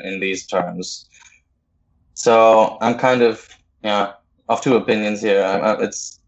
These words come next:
really tough to pin down, and I think it's hard to predict how this is going to go on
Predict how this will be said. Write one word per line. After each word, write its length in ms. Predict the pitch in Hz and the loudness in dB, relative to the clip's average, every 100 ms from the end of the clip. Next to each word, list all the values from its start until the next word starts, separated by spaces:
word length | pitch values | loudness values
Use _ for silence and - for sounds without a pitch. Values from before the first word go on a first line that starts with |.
| _ | _
really 220 | 117 113 | -4 -2
tough 280 | 113 120 113 | 0 2 0
to 100 | - | -2
pin 260 | - 110 107 | -6 -2 2
down, 380 | 101 101 98 98 | 4 4 0 -2
and 320 | 101 98 - - | -4 -6 -12 -8
I 120 | 104 | -2
think 320 | - 110 - _ _ _ _ | -2 -2 -8 _ _ _ _
it's 120 | 120 | -8
hard 220 | - 127 120 | 0 0 0
to 100 | 123 | -4
predict 460 | 117 107 110 - | -4 0 -2 -2
how 180 | 117 107 | -2 0
this 180 | 107 107 | 0 -4
is 120 | 110 | -6
going 260 | - 101 104 | -6 -4 -6
to 80 | |
go 200 | 104 98 | -2 0
on 200 | 90 104 | 2 0